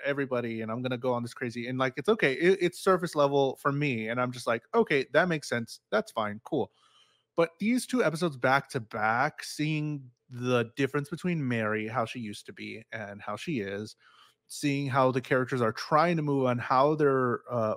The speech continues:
coping with the loss of their member and, um, trying to incorporate, and, and we do, it takes the time and the silence, which is really nice. It takes the time and silence to be, like,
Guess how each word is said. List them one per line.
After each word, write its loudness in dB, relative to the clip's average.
coping 0
with 0
the -8
loss -4
of -6
their 0
member -4
and, 0
um, 0
trying 4
to 2
incorporate, 2
and, -2
and -2
we 0
do, 2
it 0
takes -2
the 2
time -2
and -2
the -4
silence, -2
which -6
is -6
really -2
nice. -8
It -14
takes -8
the -10
time -2
and -6
silence -4
to -6
be, -8
like, -4